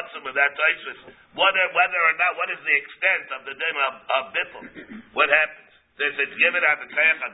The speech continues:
giving dinim, not giving dinim. What exactly, uh, happens over here?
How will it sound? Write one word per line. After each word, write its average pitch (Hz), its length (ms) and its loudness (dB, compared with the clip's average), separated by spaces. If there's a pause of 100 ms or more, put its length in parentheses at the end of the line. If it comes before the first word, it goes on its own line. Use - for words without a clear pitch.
giving 185 320 -4
dinim, 170 320 0 (400)
not 165 320 2
giving 170 240 -8
dinim. 156 400 -4
What 160 240 2
exactly, 147 800 -2
uh, 135 260 0 (220)
happens 117 320 -12
over 101 160 -8
here? 95 160 -8